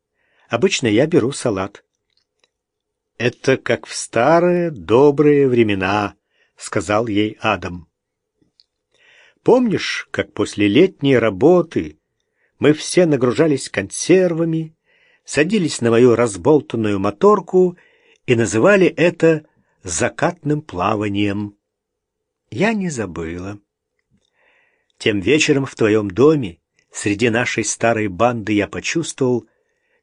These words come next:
как будто исчезли пятнадцать или двадцать лет», сказал Адам. «Так действует на меня Кейп. И ты тоже, Лейн.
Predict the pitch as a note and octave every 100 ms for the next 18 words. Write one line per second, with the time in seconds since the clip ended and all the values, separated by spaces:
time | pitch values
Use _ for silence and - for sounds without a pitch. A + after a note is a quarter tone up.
0 | - G#2+ F2+ C3+ _ - C3+ - B2+ -
1 | - D#3+ F#3 D3+ D#3+ D#3 A2+ - - D3+
2 | F#3 - - F3 - - _ _ _ E3
3 | C#3+ G#2 F2+ F#2+ F3 - - - G2 G#2
4 | - - _ - G2 F#2+ F#2+ F#2 D#2+ D#2
5 | D#2+ _ _ _ _ _ _ _ _ _
6 | C3+ F#3 F3 A2 F2 D#3+ F3 - - D3+
7 | D3+ B2 A2+ F#2+ G2 A#2+ - G#2 G2 -
8 | - _ _ _ _ _ _ _ _ D#3
9 | D#3 - C#3+ - C#3+ B2+ F#2 D#2+ F2+ A2+
10 | F#2 F2